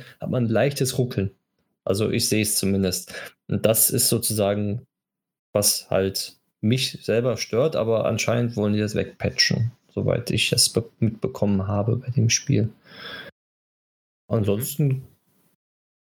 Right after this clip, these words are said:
muss man, ach so, genau, PlayStation fünf läuft's nicht in vier K, in nativen vier K, sondern nur in, ähm, W Q H D, also tausendvierhundertvierzig P, was aber überhaupt keinen Unterschied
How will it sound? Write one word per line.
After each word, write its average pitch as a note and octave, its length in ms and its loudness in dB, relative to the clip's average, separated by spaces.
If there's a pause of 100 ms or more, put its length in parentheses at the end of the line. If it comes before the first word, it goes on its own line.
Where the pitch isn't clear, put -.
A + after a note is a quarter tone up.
(380)
muss C#3+ 340 0
man, B2 460 0
ach A#2 80 0
so, A2+ 280 0
genau, G2+ 380 -2
PlayStation A#2 520 0
fünf - 520 -4
läuft's C#3+ 460 -2
nicht F3+ 400 -2
in G3 120 2
vier - 220 -4
K, A3 420 -2 (100)
in A#2+ 200 0
nativen D3+ 460 0
vier D3+ 180 -4
K, D3 300 0
sondern C#3 340 0
nur C#3 320 0
in, B2+ 500 2
ähm, A#2 920 2
W A2 140 2
Q G2+ 260 -2
H F#2+ 120 0
D, A2 200 -2
also G#2 160 -2
tausendvierhundertvierzig G#2+ 1300 0
P, - 280 0 (440)
was G#2+ 200 2
aber G#2+ 460 0 (1160)
überhaupt G#2 460 -2
keinen G#2+ 340 0
Unterschied A#2+ 760 -2